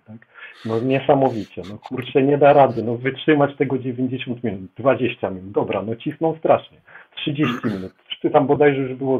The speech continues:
dwa czy trzy zero, potem zrobiło się cztery zero, a tu nie było w ogóle koniec, no tego oni chcieli dobić, tego ten Real, tak jak rozmawialiśmy wcześniej, że oni, tak jakby się wydawało, że ten, te City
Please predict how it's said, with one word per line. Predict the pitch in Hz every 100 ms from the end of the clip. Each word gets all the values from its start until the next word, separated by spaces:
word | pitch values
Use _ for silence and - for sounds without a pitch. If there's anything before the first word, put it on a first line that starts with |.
| 113
dwa | 123 127
czy | 123
trzy | 117 - 113
zero, | 110 123 117
potem | 117 113 104
zrobiło | 110 104 104
się | - 98 - -
cztery | - - 127 135 127
zero, | 139 151 160 151 -
a | -
tu | - 196
nie | 196
było | 196 226 226
w | 220
ogóle | 202 220 220 233 - - _ _
koniec, | 226 202 127 120
no | 139
tego | 139 151 180
oni | 175
chcieli | 170 - 175
dobić, | 170 175 170 -
tego | 160 170
ten | 165
Real, | 151 156 156 156
tak | 147
jak | 151 135 135 - -
rozmawialiśmy | - 127 139 127 135 139 135
wcześniej, | 131 139 139 147
że | 131
oni, | 135 143 143 151 156
tak | - 143
jakby | 139 131
się | 123
wydawało, | 131 131 131 143
że | 131
ten, | 127 131 131 - _
te | 131
City | 131 160 156 151